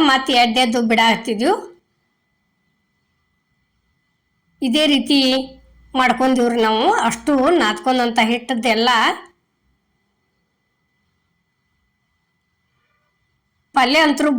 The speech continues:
ಭಾರಿ ಟೇಸ್ಟ್ ಆಗೈತ್ರಿ ಅದು. ಪೂರಿ ಜೋಡಿ ಹಚ್ಕೊಂಡ್ ತಿನ್ನಾಕ. ನೋಡ್ರಿ ಈಗ ಇಷ್ಟ ಮಾಡ್ಕೊಂಡೀವಿ ನೋಡ್ರಿ ನಾವಿಲ್ಲೇ. ಮಾಡಿದಂಥ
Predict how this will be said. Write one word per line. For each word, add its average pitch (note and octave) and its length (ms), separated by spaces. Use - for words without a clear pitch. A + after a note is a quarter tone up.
ಭಾರಿ B3+ 360
ಟೇಸ್ಟ್ C#4+ 320
ಆಗೈತ್ರಿ A#3+ 440
ಅದು. B3 160
ಪೂರಿ D4 300
ಜೋಡಿ C#4+ 280
ಹಚ್ಕೊಂಡ್ C#4 420
ತಿನ್ನಾಕ. B3+ 320
ನೋಡ್ರಿ A#3+ 280
ಈಗ A3+ 100
ಇಷ್ಟ - 180
ಮಾಡ್ಕೊಂಡೀವಿ C4+ 520
ನೋಡ್ರಿ A3 320
ನಾವಿಲ್ಲೇ. G#3+ 360
ಮಾಡಿದಂಥ B3 420